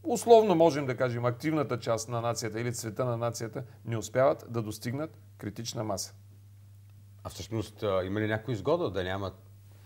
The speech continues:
Speaker 2: как се казва, цвят на нацията, да
Speaker 1: И според
Speaker 2: няма
Speaker 1: мен отново
Speaker 2: тържествуваща
Speaker 1: Да.
Speaker 2: интелектуална, а, прослойка на България?
Speaker 1: Отново така риторичен нюанс в, а, въпроса
Speaker 2: Мгм.
Speaker 1: ви. М, а, ние, а,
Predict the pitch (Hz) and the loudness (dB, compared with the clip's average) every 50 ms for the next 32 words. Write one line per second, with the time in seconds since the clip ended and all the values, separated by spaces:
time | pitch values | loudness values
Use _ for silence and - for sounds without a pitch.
0 | - - - - - - - - 104 104 - - - 120 117 117 110 - - 127 | -20 -20 -20 -20 -20 -16 -8 -4 -4 -4 -2 -2 2 2 2 2 2 -2 0 2
1 | 123 120 120 123 104 98 95 90 - - - 95 90 95 98 110 120 - 220 220 | 2 2 4 2 0 0 0 -2 -4 -6 -6 -2 0 2 4 6 8 8 8 8
2 | 262 269 269 269 262 262 262 262 262 262 - - - 143 123 - 147 165 170 202 | 8 6 6 4 4 4 8 12 12 12 12 12 10 6 4 6 4 8 8 8
3 | 185 190 - - 175 165 160 151 170 202 226 214 185 151 147 135 120 - 135 143 | 6 6 6 8 8 8 8 8 6 4 2 4 4 4 2 2 0 4 8 10
4 | 147 151 160 160 151 151 147 139 135 127 113 - - - - - - 113 120 110 | 10 10 10 8 6 6 6 6 6 6 4 2 -4 -18 -20 -12 -4 -2 -2 0
5 | - 117 113 - 131 165 180 - 127 113 101 85 95 92 90 90 85 85 85 85 | 0 -2 -2 4 6 6 6 6 4 0 0 -2 -2 -2 -2 -2 -2 -2 -4 -4
6 | 82 160 - - 214 233 233 240 240 240 233 233 226 220 220 226 214 220 220 220 | -4 -6 -4 0 2 4 4 6 6 6 6 6 6 6 4 4 6 6 8 6
7 | 214 214 220 196 202 190 170 180 156 143 139 143 139 139 131 123 - 117 120 120 | 6 4 0 0 0 2 2 2 2 2 2 4 4 4 2 0 -2 -4 -4 -4
8 | 110 - - 117 117 117 110 113 113 110 147 165 - 113 170 165 180 180 180 185 | -4 -2 -2 -2 -2 -2 -2 -2 2 6 6 6 6 6 4 4 4 4 4 2
9 | - - - - 123 147 143 131 82 85 - - - - - - - - - - | -2 -10 -16 -14 -14 -12 -10 -10 -10 -10 -12 -12 -16 -20 -20 -20 -20 -12 -6 -2
10 | 160 - 170 175 175 175 - - 151 185 202 208 202 190 170 - - - 117 | 0 2 2 2 2 0 -4 -6 -2 2 6 6 6 6 4 2 -4 -10 -10